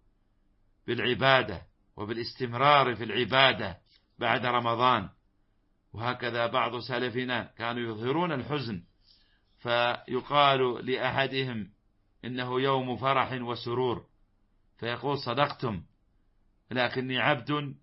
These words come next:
أمرني مولاي أن أعمل له صالحاً، فلا أدري أيقبله مني أم لا." فكان حريصاً على الاستمرار في الطاعة بعد رمضان. وهكذا عن الحسن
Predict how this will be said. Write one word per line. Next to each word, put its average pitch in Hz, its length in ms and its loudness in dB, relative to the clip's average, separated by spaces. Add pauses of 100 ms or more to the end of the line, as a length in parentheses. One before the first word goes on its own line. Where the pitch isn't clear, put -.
(100)
أمرني 143 520 2
مولاي 127 580 0
أن 117 100 -6
أعمل 117 440 -4
له 110 220 -6
صالحاً، 110 600 0 (500)
فلا 127 400 0
أدري 120 400 -2
أيقبله 120 680 -4
مني 127 580 -6 (100)
أم 127 200 -2
لا." 117 340 0 (760)
فكان 135 400 -2
حريصاً 127 760 -2 (840)
على 120 380 0
الاستمرار 120 720 -2
في 113 100 -10
الطاعة 110 640 -2 (680)
بعد 120 260 2
رمضان. 117 760 2 (920)
وهكذا 135 720 -2 (280)
عن 131 180 -4
الحسن 127 560 -6